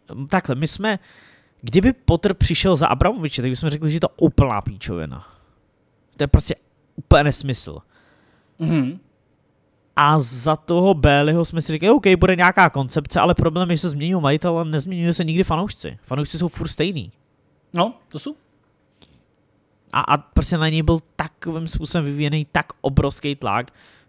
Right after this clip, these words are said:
Speaker 1: že už to možná ani ustát nešlo.
Speaker 2: Takže myslíš, že by Po-, Potter bol, ako, tak to, tam to asi to smeruje, že tým pádom, eh, keby bol možno v tom Arsenal, tak myslíš, že by bol úspešnější?
Speaker 1: Myslím si, že jo.
Speaker 2: Já tiež.
Speaker 1: Ne-, nech-, nechci říkat, že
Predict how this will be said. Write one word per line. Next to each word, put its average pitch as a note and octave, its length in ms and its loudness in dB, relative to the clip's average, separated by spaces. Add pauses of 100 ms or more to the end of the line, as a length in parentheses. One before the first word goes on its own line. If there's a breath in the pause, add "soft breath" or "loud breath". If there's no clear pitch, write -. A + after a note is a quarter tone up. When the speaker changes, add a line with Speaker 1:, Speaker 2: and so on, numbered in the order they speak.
Speaker 1:
že B2+ 180 -2
už C3+ 220 -6
to C#3+ 240 0
možná C#3 340 -2
ani C#3 140 -2
ustát C#3 300 -4
nešlo. G#2 400 -8 (360)
Speaker 2:
Takže E3+ 220 0
myslíš, F3 260 -4
že E3+ 80 -2
by D#3 80 0
Po-, E3 220 -4
Potter D3 240 -2
bol, C#3+ 140 -2 (220)
ako, - 160 -4 (200)
tak E3+ 140 0
to, G3+ 120 -8
tam F#3 340 -2
to G3+ 80 -2
asi F#3 140 -8
to F#3 100 -8
smeruje, G#3 420 -6
že C3 100 -12
tým D3+ 160 -6
pádom, D#3 320 2 (480 soft breath)
eh, D3+ 420 2 (220)
keby E3 160 4
bol E3+ 100 4
možno F3 220 0
v G3 80 -2
tom G3 80 -4
Arsenal, D#3 320 4
tak D#3+ 240 -6
myslíš, D3+ 240 -4
že D#3 80 2
by D#3 80 0
bol E3+ 160 -2
úspešnější? A3+ 720 -10 (960)
Speaker 1:
Myslím D3 460 -6
si, B2 160 -10
že A2 80 -4
jo. F2+ 160 -8 (1040)
Speaker 2:
Já C#3+ 100 -4
tiež. G3 140 -2
Speaker 1:
Ne-, F3 180 4
nech-, G3 200 -2
nechci G3 300 0
říkat, F#3+ 220 2
že E3 140 6